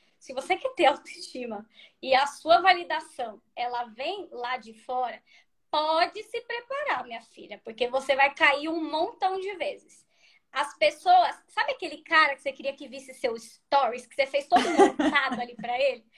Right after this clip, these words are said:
É aquele que não vai nem olhar. E você vai ficar com cara de bunda, vai falar, "Fiz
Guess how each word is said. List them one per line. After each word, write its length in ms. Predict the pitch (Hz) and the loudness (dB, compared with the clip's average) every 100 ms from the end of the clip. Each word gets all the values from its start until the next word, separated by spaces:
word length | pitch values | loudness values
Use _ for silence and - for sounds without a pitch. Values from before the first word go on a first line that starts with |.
| - - _ _ - | -20 -20 _ _ -2
É 100 | 339 | 0
aquele 380 | 403 - 392 349 | 0 -4 -8 -8
que 100 | 381 - _ _ - 587 _ _ _ _ _ _ - | -10 -12 _ _ 2 2 _ _ _ _ _ _ -2
não 100 | 359 | 0
vai 180 | 415 392 | 2 2
nem 280 | 359 381 523 - | 2 -8 -10 -2
olhar. 460 | 466 381 349 277 233 | 4 4 4 -2 -4
E 40 | |
você 80 | - | -8
vai 120 | 294 | -10
ficar 160 | - 311 | -8 -12
com 120 | 302 | -14
cara 260 | - - 359 | -2 0 0
de 120 | 349 | -2
bunda, 360 | 247 285 330 415 427 | -6 -6 -6 -8 -8
vai 120 | - | -8
falar, 160 | - 285 _ _ _ _ _ _ _ _ _ _ | -6 -8 _ _ _ _ _ _ _ _ _ _
"Fiz 340 | 370 427 494 | -4 -4 -4